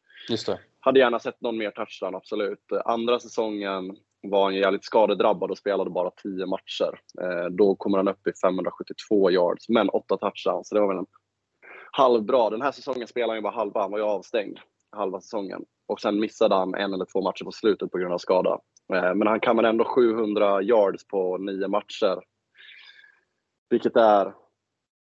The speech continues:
Speaker 2: okej. Och då är de sista matcherna är ju med, eh, vad fan heter de? Colt McCoy och vad fan de nu heter. Så att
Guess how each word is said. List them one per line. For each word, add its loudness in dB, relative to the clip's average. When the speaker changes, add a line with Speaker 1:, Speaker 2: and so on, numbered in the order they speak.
Speaker 2:
okej. 2
Och -4
då 4
är 6
de -4
sista -10
matcherna -10
är -8
ju -12
med, -8
eh, -4
vad -8
fan -18
heter -10
de? -8
Colt 2
McCoy 0
och -2
vad -8
fan -2
de -6
nu -8
heter. -2
Så -4
att -6